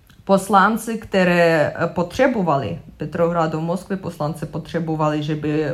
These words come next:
Putin už šel z prezidentského postu a, mm, ještě jedni poslanci chtěli obvinit ho v, mm, podvádení státu, jako že by on šel do vězení.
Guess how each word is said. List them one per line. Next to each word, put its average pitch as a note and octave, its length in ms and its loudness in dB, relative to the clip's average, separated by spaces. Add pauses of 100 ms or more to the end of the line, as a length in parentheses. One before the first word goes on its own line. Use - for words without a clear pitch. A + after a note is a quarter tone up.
(120)
Putin D3+ 460 -6
už D#3+ 320 -6 (600)
šel F3+ 300 2
z F3 120 -10
prezidentského E3 720 0
postu F#3+ 800 2
a, E3+ 380 6
mm, C#3 680 -6 (200)
ještě F3 560 0 (720)
jedni F#3 320 4
poslanci F#3+ 720 2
chtěli F#3 340 0
obvinit G3+ 460 2
ho F3+ 540 2
v, - 40 0 (760)
mm, D#3+ 420 -4
podvádení F#3+ 640 4
státu, G3 520 -2 (220)
jako D3+ 280 -2
že E3+ 120 -2
by E3+ 140 0
on F3+ 160 2
šel F3+ 200 -2
do F#3+ 140 -2
vězení. D#3+ 580 -2